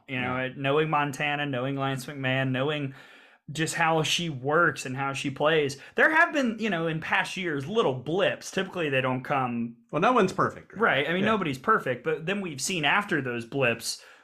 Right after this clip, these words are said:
Speaker 1: oh my gosh, run and hide. Like, hi-, hide the children.
Speaker 2: Yeah.
Speaker 1: Montana is here. So, I, I don't think it's, it's a long-term issue. But we'll
Speaker 2: Mm.
Speaker 1: ask Madison Shipman later and get her opinion. Just my
Speaker 2: Right.
Speaker 1: opinion, I'm, I'm not concerned. Just a weird weekend for Tana.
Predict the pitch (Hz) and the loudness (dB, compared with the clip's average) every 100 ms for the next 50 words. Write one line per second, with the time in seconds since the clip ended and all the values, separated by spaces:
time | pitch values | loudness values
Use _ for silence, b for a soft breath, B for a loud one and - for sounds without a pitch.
0 | B - 165 120 131 170 127 - - 147 | B 2 4 2 4 2 2 -2 -4 0
1 | 160 139 123 - 139 117 117 123 123 - | 0 0 -4 0 2 0 -4 -8 -8 -6
2 | - - - _ - - 196 208 165 160 | -10 -10 -18 _ -6 2 4 4 2 0
3 | 233 220 156 131 120 127 131 107 98 156 | 4 4 4 -2 -2 -2 0 0 2 2
4 | 156 170 190 175 160 143 135 170 127 107 | 2 0 0 0 -2 -4 -6 -4 -4 -6
5 | - B B - 170 156 143 143 143 B | -14 B B 0 4 6 6 2 0 B
6 | B B B 127 - 147 151 175 170 131 | B B B -14 -6 -2 0 2 2 0
7 | 147 123 117 131 123 - - - 139 139 | -2 -2 -4 -8 -6 -4 -4 -2 0 2
8 | 123 120 113 120 123 113 113 - - - | 0 -2 -4 -4 -4 -4 -4 -6 -8 -14
9 | _ - 175 202 196 185 180 156 139 139 | _ 0 4 6 6 4 2 2 2 -2
10 | 143 131 123 123 120 123 123 143 139 160 | -2 -2 -2 -4 -4 -6 -2 0 0 0
11 | 160 160 160 143 135 - 151 135 139 156 | 0 -2 -4 -6 -8 -6 -2 0 2 0
12 | 156 147 135 131 123 139 143 135 127 - | 0 -2 -2 -2 -2 -2 0 0 -2 -4
13 | 127 - 120 120 117 117 B B 131 151 | -4 -2 -2 -2 -6 -10 B B -6 -2
14 | 135 127 120 117 123 117 117 117 104 92 | -2 -2 -2 -4 -4 -6 -8 -10 -12 -18